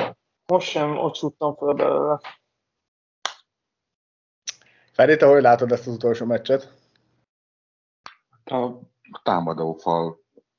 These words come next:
Speaker 3: illetve hát az, nem, az offense teljes csődje. Én is ezt nem tudok. Mert a védelemre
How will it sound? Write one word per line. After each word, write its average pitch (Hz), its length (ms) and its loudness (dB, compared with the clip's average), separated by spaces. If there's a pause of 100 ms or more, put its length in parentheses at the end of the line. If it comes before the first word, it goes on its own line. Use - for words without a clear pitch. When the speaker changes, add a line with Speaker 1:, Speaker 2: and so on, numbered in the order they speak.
(640)
Speaker 3:
illetve 82 320 -8
hát 87 140 -6
az, 85 240 -6
nem, 85 240 -6
az 90 100 -2
offense 87 400 -2
teljes 71 360 -10
csődje. - 580 -12 (480)
Én - 160 -18
is - 220 -16
ezt - 180 -20
nem - 380 -20
tudok. - 160 -20
Mert 95 260 0
a 101 60 6
védelemre 90 680 2